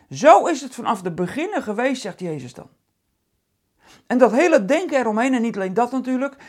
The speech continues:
het hele liberale denken van wat ik wil en wat ik kan en wat ik zal en mijn, en mijn carrière en mijn zelfontplooiing. We ontplooien ons zelfs wel in de kerk tegenwoordig.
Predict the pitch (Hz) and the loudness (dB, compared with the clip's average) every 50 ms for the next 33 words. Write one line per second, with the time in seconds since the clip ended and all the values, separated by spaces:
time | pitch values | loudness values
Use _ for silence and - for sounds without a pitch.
0 | - - - 180 208 247 294 285 277 254 262 262 202 233 220 247 269 277 262 240 | -14 -12 -8 -4 -2 -2 0 0 0 0 0 2 2 2 2 2 0 0 0 0
1 | 196 233 262 269 254 254 160 - - - - _ - - 185 202 185 214 - - | 0 0 0 0 -2 -4 -8 -12 -16 -20 -20 _ -8 -6 -6 -2 -2 -2 -2 -2
2 | - - 302 254 240 277 285 254 202 180 175 190 - - - 277 269 - 294 277 | -2 -4 -4 -2 -2 -2 0 0 0 -2 -2 -4 -4 -4 -6 -6 -2 0 0 0
3 | 240 208 180 170 185 - - - 269 - - 269 262 233 180 - - 175 180 202 | 0 0 -4 -4 -6 -4 -4 -6 -8 -6 -2 -2 0 0 0 -2 -4 -6 -4 -2
4 | 226 254 285 277 254 262 - - - - _ _ _ _ _ _ _ _ - 185 | -2 -2 0 -2 -4 -6 -8 -16 -20 -20 _ _ _ _ _ _ _ _ -6 -2
5 | 208 226 285 302 262 254 240 240 240 247 240 226 196 175 - 151 180 190 180 - | 0 2 2 0 0 -2 0 0 2 2 2 2 0 0 -2 -2 -4 -6 -8 -12
6 | - - _ - 170 190 240 285 302 254 202 185 254 277 285 269 - - 214 208 | -14 -16 _ -8 0 2 2 2 2 0 2 4 4 4 4 2 0 -4 -6 -6
7 | 180 - 208 220 190 175 151 135 147 135 113 113 120 - _ _ _ _ _ _ | -6 -6 -4 -2 0 0 0 -2 -2 -4 -8 -12 -16 -20 _ _ _ _ _ _
8 | _ _ _ _ _ _ - 262 269 254 262 - 247 226 202 165 139 143 147 - | _ _ _ _ _ _ -2 -2 0 0 0 2 2 2 4 2 0 -2 0 2
9 | 196 160 151 156 151 143 143 - - 302 311 311 302 302 294 277 254 247 262 269 | 2 2 2 0 -2 -2 -2 0 2 2 2 2 0 -2 -4 -4 -4 -4 -4 -2
10 | 269 269 262 254 240 - - _ | -2 -2 -2 -4 -6 -10 -14 _